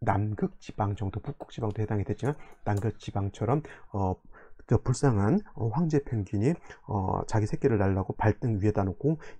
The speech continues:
개를 부화를 시켜 그 혹한에서 이렇게 추워-, 추워서 얼어 죽게 생겼는데도 그 종족 번-, 어, 보전에,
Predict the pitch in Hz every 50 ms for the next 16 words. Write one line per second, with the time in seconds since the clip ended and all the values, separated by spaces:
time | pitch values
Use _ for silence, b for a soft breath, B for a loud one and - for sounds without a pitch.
0 | - - - 110 104 113 104 - - - - 117 113 113 110 110 113 104 - -
1 | - - - - 101 - - - 110 - - - - - - 165 127 107 95 -
2 | - 95 95 123 156 B B B B B - 135 127 117 113 - - 107 - -
3 | - - 170 160 - - - - - 170 160 143 - 107 104 135 170 170 B B
4 | - - 101 104 113 110 - - 117 107 - 117 110 110 101 98 95 - 104 -
5 | 139 151 160 B B B B - - 123 117 113 107 107 104 101 98 - 110 113
6 | 113 104 - 131 - - - - 110 101 - - 107 104 101 101 - 107 - 120
7 | 110 107 98 98 101 139 185